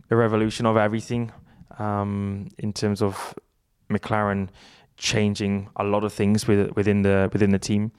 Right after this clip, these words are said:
and, and being in that point and getting to eventually winning races, I think that makes a much cooler story than just joining a team that can,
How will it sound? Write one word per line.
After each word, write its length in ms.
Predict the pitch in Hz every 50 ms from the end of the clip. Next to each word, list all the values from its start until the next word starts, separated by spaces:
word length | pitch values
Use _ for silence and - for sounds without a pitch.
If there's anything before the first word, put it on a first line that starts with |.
| - - - - - - - - -
and, 180 | - 110 104 101
and 160 | - 113 117
being 140 | 127 123 127
in 80 | 127 120
that 140 | 113 101
point 320 | - 123 120 120 123 - -
and 100 | 113 110
getting 200 | 113 113 110 104
to 380 | - 117 107 104 104 104 98 - _ _ _ _ _ - -
eventually 420 | 110 107 120 117 117 - - 113
winning 220 | 107 113 110 110
races, 400 | 104 104 104 113 - - 143 -
I 60 | 127 110
think 160 | - 113 110
that 100 | 107 101
makes 200 | 101 101 - -
a 100 | 98 101
much 420 | 101 104 104 104 104 - - -
cooler 220 | - - 107 101 98
story 340 | - - 107 107 107 107
than 280 | 104 101 101 98 95 95 - _ - - _ _ _
just 180 | - 117 104 -
joining 220 | 123 113 110 104 98
a 40 |
team 220 | 95 - 113 107 101
that 140 | 95 90 -
can, 320 | - 98 95 95 95 98